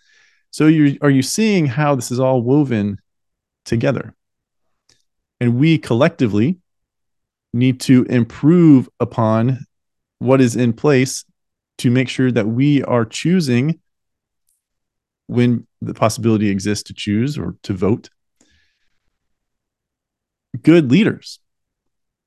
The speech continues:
And if you are in a company and you have bad leadership, it might be best for you to leave that company. Or maybe it might be best for you to be a squeaky wheel and start getting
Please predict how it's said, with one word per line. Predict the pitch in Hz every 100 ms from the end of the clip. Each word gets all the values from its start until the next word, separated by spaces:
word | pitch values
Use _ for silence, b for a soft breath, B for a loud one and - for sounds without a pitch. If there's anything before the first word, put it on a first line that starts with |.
| _ _ _ _ _ _ _ _ _ _
And | 131 156
if | -
you | 175 175
are | 175
in |
a | 160
company | 190 190 151
and | 131
you | 131
have | 151 104
bad | 127 151 151
leadership, | 143 185 - - - _ _ _ _ _
it | 131
might | 151 180
be | 185
best | 160 165 -
for | 170
you | 170
to |
leave | 131 156 175 165
that | 160 -
company. | 175 175 104 107 - _ _ _
Or | 135 131
maybe | 160 214 208
it |
might | 165 175
be | 180
best | 156 165 -
for | 165
you | 160
to | 156
be | 165
a | 151
squeaky | - 170 165 151
wheel | 143 180 180
and | 143 131
start | - 135 131
getting | 147 143 139